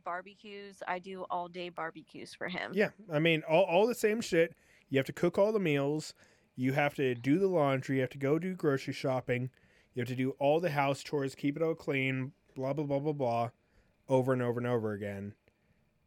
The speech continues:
Speaker 2: Like, how
Speaker 1: Yeah.
Speaker 2: much would that be worth, you know, for
Speaker 1: To
Speaker 2: you to,
Speaker 1: me?
Speaker 2: yeah, for you to do that for somebody else?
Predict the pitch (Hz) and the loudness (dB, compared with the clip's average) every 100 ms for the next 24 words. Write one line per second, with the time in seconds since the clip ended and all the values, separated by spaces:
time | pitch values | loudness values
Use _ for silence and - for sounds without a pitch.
0 | _ _ _ _ _ _ - 120 117 - | _ _ _ _ _ _ -6 -4 -4 -4
1 | 175 180 180 160 - 151 143 139 135 139 | 0 2 2 0 -4 -2 0 0 0 0
2 | 123 120 117 - - _ _ _ _ - | 0 0 -2 -4 -18 _ _ _ _ -20
3 | _ _ - - 143 123 113 - - 123 | _ _ -20 -6 -2 -2 -4 -6 -4 -2
4 | 120 127 156 233 294 _ _ - 156 117 | 2 2 2 -2 -2 _ _ 0 2 2
5 | - 139 139 147 135 139 131 131 131 127 | 2 2 4 2 2 2 2 0 -2 0
6 | 123 117 95 82 - - - | 0 0 -4 -10 -16 -16 -16